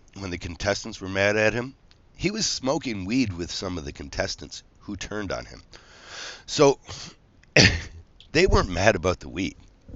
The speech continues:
They were mad about the cell phones. You didn't hear about the cell phones? Oh, well, I heard about the cell phones before. Uh, I, I seen them at my finale. Joshua showed up.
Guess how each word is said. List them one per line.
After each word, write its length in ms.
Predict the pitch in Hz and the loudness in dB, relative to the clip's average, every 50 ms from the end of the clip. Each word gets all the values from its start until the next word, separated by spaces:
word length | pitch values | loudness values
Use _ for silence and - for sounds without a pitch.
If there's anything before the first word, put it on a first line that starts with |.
| - - - - _ _ - - - - - _ - | -16 -16 -18 -20 _ _ -20 -20 -20 -20 -20 _ -2
They 120 | - 107 | 0 2
were 140 | 143 180 175 | 2 4 4
mad 240 | 156 147 139 139 127 | 8 10 10 10 10
about 300 | 113 107 123 113 - - | 8 8 6 6 6 2
the 80 | 92 90 | -6 -4
cell 400 | - - - - 127 135 131 - | -4 -2 0 2 2 2 2 0
phones. 680 | - - 92 76 64 - 50 - - - - - - _ - - - - | -2 -2 -2 -2 -2 -4 -12 -18 -16 -16 -16 -16 -16 _ -20 -20 -20 -12
You 140 | - 85 87 | -8 -6 -4
didn't 180 | 92 90 76 | -4 -4 -4
hear 200 | 71 76 85 110 | -6 -6 -4 -4
about 180 | 131 160 180 247 | -2 -2 -2 -2
the 100 | 277 220 | -2 -4
cell 240 | 190 - - 311 330 | -2 2 4 4 4
phones? 440 | - 320 320 254 226 - - - - - - - - - - | 2 2 0 0 0 -2 -6 -12 -16 -18 -16 -8 -8 -4 4
Oh, 240 | - 233 135 107 - - - - - - - - - - - | 8 8 8 8 8 -2 -8 -8 -8 -8 -8 -10 -12 -4 6
well, 260 | - 151 151 151 - _ _ _ _ - - - - | 10 12 12 12 10 _ _ _ _ -20 -8 4 12
I 120 | 156 185 208 | 12 12 12
heard 200 | 160 135 117 107 | 12 12 10 8
about 200 | 101 101 98 98 | 4 0 -2 -2
the 60 | 98 | -2
cell 200 | - 104 90 92 | 0 2 2 2
phones 240 | - 110 110 120 120 | 2 -2 -8 -8 -8
before. 540 | 82 90 92 - - 87 82 62 - - - - _ - - - - - | -8 -8 -8 -8 -4 -4 -4 -4 -4 -8 -20 -20 _ -20 -20 -16 -2 6
Uh, 300 | 87 95 92 90 87 - - - - | 8 10 10 10 8 4 0 0 4
I, 140 | 85 87 - - - - | 4 4 4 2 -10 -10
I 40 | 85 | -8
seen 240 | - - - 76 76 | -8 -8 -8 -8 -10
them 100 | 76 76 | -10 -10
at 80 | 73 - - - _ _ - | -12 -14 -18 -20 _ _ -4
my 220 | 85 87 87 104 | 2 6 6 6
finale. 540 | - - 107 98 85 73 71 87 110 143 156 - - - _ _ - - _ - | 6 4 0 2 2 2 2 2 -2 -4 -6 -10 -16 -20 _ _ -20 -20 _ -10
Joshua 460 | - - 78 76 85 - - 104 98 | -6 -2 -2 -2 -2 -2 -6 -8 -8
showed 280 | - - 101 95 95 104 | -6 -2 -2 -2 0 0
up. 160 | 123 147 | 0 0